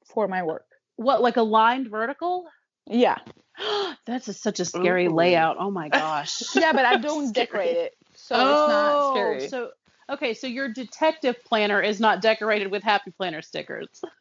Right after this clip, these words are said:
Speaker 2: <laughs>
Speaker 1: Uh, no.
Speaker 2: No. <laughs>
Speaker 1: It
Speaker 2: That
Speaker 1: is
Speaker 2: would be
Speaker 1: complete, it's a hundred percent pen. I only use, 'cause I need to write down all my, I have a lot of, like, uh,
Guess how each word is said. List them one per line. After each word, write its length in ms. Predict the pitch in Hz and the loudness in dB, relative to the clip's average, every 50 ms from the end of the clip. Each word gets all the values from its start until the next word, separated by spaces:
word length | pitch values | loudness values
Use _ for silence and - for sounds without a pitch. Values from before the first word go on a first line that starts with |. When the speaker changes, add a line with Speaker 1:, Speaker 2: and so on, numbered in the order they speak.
| _ | _
Speaker 2:
<laughs> 0 | - 427 427 427 | 0 2 4 4
Speaker 1:
Uh, 580 | - 240 240 240 240 233 233 233 233 240 240 233 233 | 2 4 2 2 2 2 2 2 2 2 2 2 2
no. 260 | 226 190 180 180 - - - - - - 403 - - | 4 4 2 2 0 -4 -8 -6 -4 -4 -4 -4 -2
Speaker 2:
No. 440 | - 202 622 226 220 170 - - 311 - | 2 2 4 4 4 4 4 4 2 2
<laughs> 40 | - - - 339 - - - 370 - - - 381 - - - 403 - _ - 453 508 494 453 427 427 415 403 | 0 0 0 0 2 2 0 0 0 0 -2 -2 0 -2 -4 -4 -4 _ -6 -6 -6 -4 -4 -4 -2 -2 0
Speaker 1:
It 140 | 349 240 277 | 2 4 4
Speaker 2:
That 160 | 302 330 302 | 4 4 2
Speaker 1:
is 40 | 339 | 0
Speaker 2:
would 100 | 392 381 | 0 0
be 140 | 381 381 403 | 2 2 4
Speaker 1:
complete, 440 | 359 339 339 - 359 370 381 381 - - | 2 2 0 0 0 0 0 0 -2 -6
it's 160 | - 277 - | -10 -6 -4
a 80 | 349 311 | -4 -2
hundred 320 | 294 339 403 381 320 285 | 0 -2 -2 -2 -2 -6
percent 340 | 330 311 - 285 247 240 233 | -6 -2 0 0 0 0 -2
pen. 340 | - 254 214 196 196 196 185 | -2 -2 -2 -2 -4 -8 -6
I 140 | - 214 226 | -4 -2 -2
only 280 | 220 262 277 262 269 277 | 0 0 -2 -2 -2 -2
use, 240 | 269 254 254 214 - _ _ _ _ | -2 -2 -4 -4 -6 _ _ _ _
'cause 160 | - 285 247 | -4 0 2
I 180 | 262 269 285 294 | 4 4 4 4
need 360 | 269 262 262 262 269 262 262 | 2 2 2 2 0 0 -2
to 260 | - - 262 247 240 | -4 -4 -4 -2 2
write 220 | 233 240 226 226 226 | 2 2 2 2 2
down 240 | 247 226 220 196 | 0 0 0 0
all 140 | 160 208 220 220 | -2 -2 -2 0
my, 240 | 226 214 208 214 - _ _ _ - | -2 -2 -4 -6 -8 _ _ _ -6
I 40 | 233 | -2
have 180 | 285 320 349 311 | 0 2 4 4
a 60 | 311 | 4
lot 240 | 277 262 254 254 247 | 4 4 4 4 2
of, 60 | 226 | 0
like, 260 | 214 220 202 214 - | 0 -2 -2 -2 -4
uh, 180 | 208 190 190 | -6 -8 -8